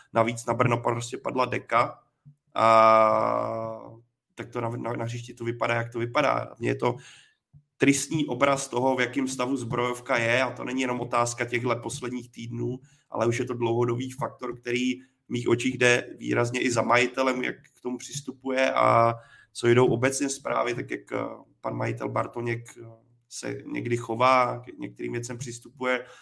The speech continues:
tak pro mě Brno je v současnosti v za-, začarovaném kruhu a pokud nepřijde nový investor, nový majitel, nová finanční injekce, tak Brno se v tomhle kruhu bude točit i nadále a bude to takový to jojo, který bude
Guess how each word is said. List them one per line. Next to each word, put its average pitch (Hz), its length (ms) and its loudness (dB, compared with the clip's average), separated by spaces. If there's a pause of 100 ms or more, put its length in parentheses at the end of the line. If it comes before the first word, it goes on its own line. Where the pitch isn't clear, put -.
(160)
tak - 180 -12
pro 120 140 0
mě 127 140 2
Brno 123 340 4
je 127 80 4
v 120 60 -6
současnosti 120 600 -6
v 120 40 -4
za-, 113 320 0
začarovaném 120 640 -2
kruhu 120 560 -2 (460)
a 113 460 8 (760)
pokud 120 280 -8
nepřijde 120 360 -4
nový 120 200 -4
investor, 117 560 -4
nový 117 240 -2
majitel, 120 520 0
nová 113 520 0
finanční 120 520 -4
injekce, 117 360 -6
tak 117 180 -6
Brno 120 200 -2
se 120 140 -4
v 120 60 -14
tomhle 120 380 2 (260)
kruhu 120 260 0
bude 120 220 0
točit 120 360 -4
i 120 80 -4
nadále 117 420 6
a 120 40 4
bude 120 200 -2
to 120 120 -6
takový 120 360 -8
to 123 120 0
jojo, 117 260 2
který 120 260 -4
bude 123 360 2